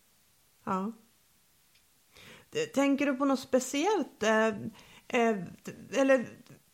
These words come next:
tränar du fys, eller tänker du på något speciellt i träningen just för att de ska bli starka och klara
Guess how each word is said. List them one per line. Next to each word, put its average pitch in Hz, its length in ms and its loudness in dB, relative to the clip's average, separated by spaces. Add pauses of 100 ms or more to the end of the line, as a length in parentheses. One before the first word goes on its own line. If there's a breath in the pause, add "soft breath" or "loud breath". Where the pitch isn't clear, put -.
(200)
tränar 294 520 8
du 220 340 2 (840)
fys, 269 560 -6
eller 214 300 2
tänker 233 440 -2
du 233 180 -2 (260)
på 247 60 -6
något 240 120 0
speciellt 294 420 -2
i 240 60 -2
träningen 262 560 2
just 214 200 0
för 208 100 -2
att 208 140 -2
de 226 100 0
ska 220 140 -2
bli 220 340 0 (260 soft breath)
starka 208 760 2
och 202 120 0
klara 202 460 4